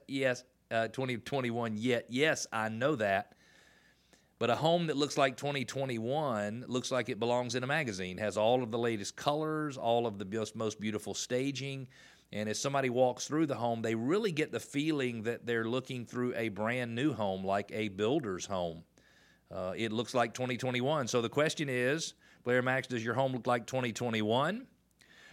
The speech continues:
Does it look like, as an alternative, maybe something in the two thousand five range?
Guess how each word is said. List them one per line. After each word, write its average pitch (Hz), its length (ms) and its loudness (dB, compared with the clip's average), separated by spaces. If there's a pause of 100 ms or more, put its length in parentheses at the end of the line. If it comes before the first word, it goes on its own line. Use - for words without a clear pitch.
(120)
Does 208 260 0
it - 300 0
look 156 240 2
like, 147 400 2 (1300)
as 127 160 4
an 127 80 0
alternative, 143 560 0
maybe 143 380 4
something 139 500 -4
in 131 100 -4
the 123 80 -2
two 135 180 0
thousand 117 460 -2
five 120 340 2
range? 156 460 -4